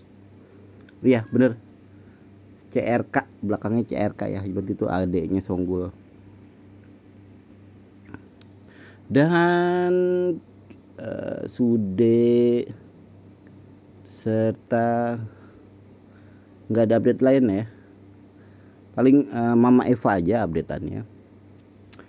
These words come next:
Dan Mama Eva tadi pagi bilang, "Alhamdulillah lampu hijau." Dan Mama Eva itu biasanya bikin kode-kode juga ya, teman-teman.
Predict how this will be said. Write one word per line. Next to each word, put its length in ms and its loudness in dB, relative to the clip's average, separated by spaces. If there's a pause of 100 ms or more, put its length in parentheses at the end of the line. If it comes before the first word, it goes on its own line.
(280)
Dan 160 -2
Mama 240 0
Eva 400 2
tadi 240 -2
pagi 400 0
bilang, 320 0
"Alhamdulillah 720 0
lampu 400 2
hijau." 640 0
Dan 560 0 (1700)
Mama 240 6
Eva 240 4
itu 160 0
biasanya 560 4
bikin 400 -2
kode-kode 640 2
juga 240 2
ya, 80 0
teman-teman. 640 -4